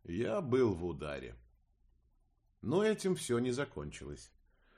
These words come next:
Помните тех парней, которые мучили меня на допросе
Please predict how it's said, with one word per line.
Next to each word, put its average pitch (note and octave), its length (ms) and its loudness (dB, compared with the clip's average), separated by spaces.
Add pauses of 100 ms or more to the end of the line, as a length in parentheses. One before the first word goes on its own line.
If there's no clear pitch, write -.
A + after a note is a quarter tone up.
(200)
Помните G#3 420 6
тех D#3+ 300 0
парней, C#3 500 2
которые E2 480 -4
мучили A#2+ 400 -2
меня A2 260 0
на G2+ 120 0
допросе B2+ 680 -2